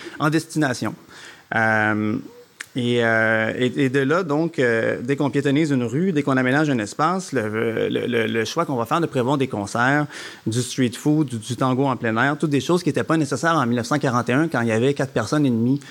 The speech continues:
euh, derrière chaque porte et que, euh, dans le fond, tout le monde était, avait franchement besoin de sortir de chez eux un peu plus souvent.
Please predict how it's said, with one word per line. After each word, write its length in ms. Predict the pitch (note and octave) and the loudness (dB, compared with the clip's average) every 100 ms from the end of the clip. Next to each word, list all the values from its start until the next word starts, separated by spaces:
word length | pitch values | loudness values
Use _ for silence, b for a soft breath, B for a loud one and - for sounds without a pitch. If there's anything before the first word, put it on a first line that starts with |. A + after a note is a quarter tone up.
| B B - | B B -4
euh, 320 | G#2 G2+ G2 | 0 0 -2
derrière 360 | G#2+ G#2 A2+ B2+ | 0 0 2 0
chaque 180 | A2+ - | -2 -4
porte 360 | B2 C3+ - | -4 -4 -4
et 80 | G#2+ | -8
que, 140 | - | -2
euh, 480 | A#2 B2 A#2 G2+ G2+ | 2 2 2 2 0
dans 140 | G#2 G2+ | 0 -2
le 60 | |
fond, 220 | - C3+ | 0 -2
tout 120 | C3+ A#2+ | 0 0
le 40 | |
monde 140 | C3 | 2
était, 300 | B2+ B2+ A#2 | 2 2 2
avait 260 | A2 G#2+ A2 | 2 2 0
franchement 340 | - A#2 C3+ | 0 -2 0
besoin 300 | C#3 A#2 A#2 | 0 2 2
de 40 | C#3 | 0
sortir 280 | A2+ B2 C#3 | -2 0 0
de 60 | |
chez 180 | A#2 A#2 | 0 0
eux 160 | G#2 C3+ | 0 0
un 60 | |
peu 100 | B2 | -2
plus 140 | A2 A#2 | -4 -8
souvent. 280 | - G#2+ | -8 -10